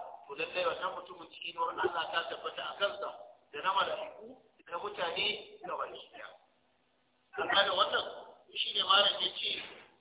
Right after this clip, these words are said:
a, "Wa an nutahhira qulubana", mu tsarkake zukatanmu min al-ghilli wal hikm.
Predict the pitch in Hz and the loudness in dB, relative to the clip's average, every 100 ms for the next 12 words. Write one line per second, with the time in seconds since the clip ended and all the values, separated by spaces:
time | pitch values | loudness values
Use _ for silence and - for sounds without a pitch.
0 | - 151 160 156 147 135 - - - - | 0 8 12 12 10 8 4 -2 -8 -14
1 | - _ - - - 180 185 165 190 - | -20 _ -2 2 4 4 0 -4 0 0
2 | 240 220 202 - 170 160 160 - 202 - | 2 2 2 0 -6 -8 2 6 8 8
3 | 165 156 - - - _ _ _ _ _ | 8 8 2 -10 -16 _ _ _ _ _
4 | _ _ _ - 180 - 233 226 - 180 | _ _ _ -12 -8 -2 -2 -2 -4 -6
5 | - 196 175 196 202 196 190 - - 185 | -4 2 2 4 0 -2 -8 -12 -6 -2
6 | 202 170 160 226 214 202 170 151 - - | -2 -2 -6 -10 -10 -8 -6 -6 -8 -14